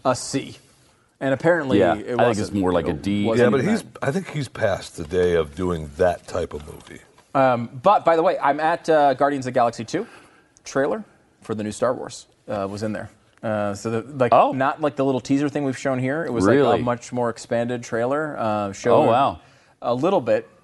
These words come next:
Speaker 1: about what's happening. Again, they don't tell you much in a Star Wars trailer.
Speaker 2: Yeah.
Speaker 1: Um, but I, uh, this goes on the back of, of what happened on Wonderful World of Stu last week, and I'm almost surprised they're gonna release this movie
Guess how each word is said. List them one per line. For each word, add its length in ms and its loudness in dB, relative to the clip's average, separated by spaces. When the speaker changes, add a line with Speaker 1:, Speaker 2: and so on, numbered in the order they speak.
Speaker 1:
about 300 0
what's 280 -12
happening. 320 -2
Again, 220 0
they 80 2
don't 100 0
tell 140 2
you 100 -2
much 300 -2
in 40 -4
a 40 -4
Star 260 2
Wars 220 -6
trailer. 340 -10
Speaker 2:
Yeah. 340 0
Speaker 1:
Um, 380 -2
but 160 4
I, 320 2
uh, 140 4
this 180 -4
goes 240 0
on 180 4
the 60 -2
back 300 0
of, 220 0
of 160 -4
what 120 2
happened 280 0
on 80 -4
Wonderful 280 -6
World 180 -6
of 60 -16
Stu 280 -6
last 240 0
week, 80 -4
and 100 4
I'm 80 2
almost 320 0
surprised 420 2
they're 80 0
gonna 140 0
release 320 -6
this 180 -16
movie 300 -18